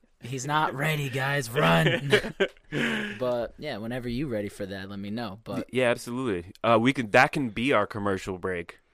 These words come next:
Speaker 1: All right.
Speaker 2: Y-,
Speaker 1: All
Speaker 2: uh,
Speaker 1: right.
Speaker 2: you know?
Speaker 1: That could be the commercial break.
Speaker 2: <laughs>
Speaker 1: He's just,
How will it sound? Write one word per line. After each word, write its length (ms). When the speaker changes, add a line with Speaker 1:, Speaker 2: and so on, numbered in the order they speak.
Speaker 1:
All 100
right. 360
Speaker 2:
Y-, 220
Speaker 1:
All 100
Speaker 2:
uh, 60
Speaker 1:
right. 200
Speaker 2:
you 60
know? 100
Speaker 1:
That 140
could 120
be 120
the 100
commercial 500
break. 360
Speaker 2:
<laughs> 280
Speaker 1:
He's 400
just, 240